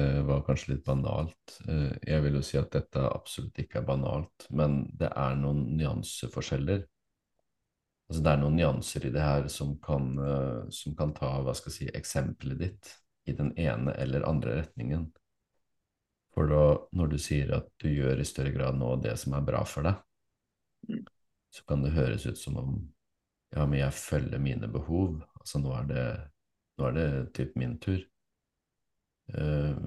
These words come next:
Speaker 1: men det er nok ikke nødvendigvis at det er så bra for deg. Det er ikke det du snakker om.
Speaker 2: Nei, nei, det er ikke på ingen måte, nei. Det, jeg vet ikke om jeg har helt ordene for å,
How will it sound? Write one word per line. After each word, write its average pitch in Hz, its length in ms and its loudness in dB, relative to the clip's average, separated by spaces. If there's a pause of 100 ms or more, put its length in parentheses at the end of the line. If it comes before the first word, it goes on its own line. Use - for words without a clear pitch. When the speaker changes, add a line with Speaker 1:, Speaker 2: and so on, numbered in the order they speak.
(260)
Speaker 1:
men 76 260 2 (440)
det 85 220 2
er 92 560 4
nok 76 180 2
ikke 76 320 0
nødvendigvis 65 800 2
at 67 160 -2
det 64 80 0
er 50 140 2
så 58 160 -4
bra 58 180 2
for 64 160 -2
deg. 64 140 2 (880)
Det - 80 0
er 69 80 2
ikke 76 100 6
det 69 140 6
du 64 60 -2
snakker - 340 0
om. 82 80 0 (360)
Speaker 2:
Nei, 117 200 12 (140)
nei, 98 240 8
det 90 160 6
er - 20 -10
ikke 85 380 2
på 90 200 8
ingen 87 220 8
måte, - 380 2 (1300)
nei. 98 180 6 (1200)
Det, 113 180 12
jeg 123 240 12
vet 131 140 10
ikke - 120 4
om 113 120 10
jeg 110 80 6
har 123 240 6
helt - 220 4
ordene - 420 6
for 73 240 6
å, 76 120 10